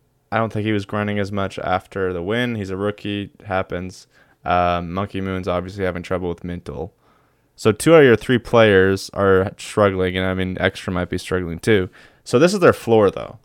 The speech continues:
Like, I don't think it gets any worse than this, like, other than if there's a meltdown. So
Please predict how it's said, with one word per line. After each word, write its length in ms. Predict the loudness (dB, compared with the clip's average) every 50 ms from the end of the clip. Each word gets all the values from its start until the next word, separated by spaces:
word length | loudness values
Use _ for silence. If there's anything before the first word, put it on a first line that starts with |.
| _ 0
Like, 300 | 2 2 2 2 0 -4 0
I 160 | 4 4 4 4
don't 300 | 4 4 2 2 2 0
think 180 | -4 -4 -2
it 120 | -2 -2 -2
gets 200 | -2 -4 -4 -6
any 160 | -6 -4 -2
worse 280 | -2 -2 -2 -2 -4
than 140 | -6 -6 -4
this, 400 | -2 -2 -2 -2 -4 -6 -12 -18 -20 -20 -20 _ _ _
like, 400 | -6 -4 -4 -4 -4 _ -20 _ _ _ _ _ _ _ -2
other 300 | 0 2 4 4 2 2
than 160 | 0 0 -2
if 160 | -2 -6 -6
there's 200 | -6 -8 -6 -6
a 20 | -8
meltdown. 640 | -10 -10 -12 -12 _ -12 -10 -10 -10 -12 -14 -16 -12
So 500 | -4 0 2 4 4 4 4 2 -2